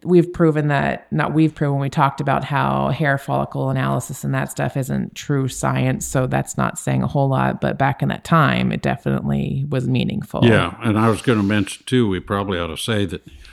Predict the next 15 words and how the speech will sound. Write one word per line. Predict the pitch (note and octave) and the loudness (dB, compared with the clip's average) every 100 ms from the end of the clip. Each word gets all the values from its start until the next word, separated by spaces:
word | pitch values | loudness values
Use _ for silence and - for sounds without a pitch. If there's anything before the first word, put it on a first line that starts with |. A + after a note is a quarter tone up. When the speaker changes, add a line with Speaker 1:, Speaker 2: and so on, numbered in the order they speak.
| - | -6
Speaker 2:
this | - - F#3+ | 4 8 8
is | A2+ F#2+ | 6 0
nineteen | A2+ A#2 - A2 G#2 | 2 -2 -4 -6 -4
eighty-four, | G#2 F#2+ - C3 C#3 A2 G#2 _ _ - - - - - - _ _ - | -6 -8 -12 -8 -6 -6 -8 _ _ -20 -20 -20 -20 -20 -20 _ _ -10
and, | A2 F#2+ F#2 E2 G2 | -6 -4 -6 -8 -8
uh, | F2 E2 E2 _ _ - - _ | -8 -8 -14 _ _ -20 -20 _
it | A2 G#2 | -6 -4
is | G2+ D#2+ | -6 -8
before, | G#2 F2+ - C3+ C3 F#2+ D#2+ - - _ _ _ _ - | -8 -10 -4 -2 0 -4 -10 -18 -20 _ _ _ _ -12
uh, | F#2+ F2+ | -8 -6
D | F2+ - A#2 A2 | -6 -2 0 2
N | F#2+ | 0
A | G2 A#2+ E2+ D2 - _ _ _ _ _ _ | 2 0 0 -6 -18 _ _ _ _ _ _
had | - G2 D#2 | -4 -4 -2
become | F#2 - F2+ E2+ D#2+ D2 | -6 -6 -6 -4 -6 -8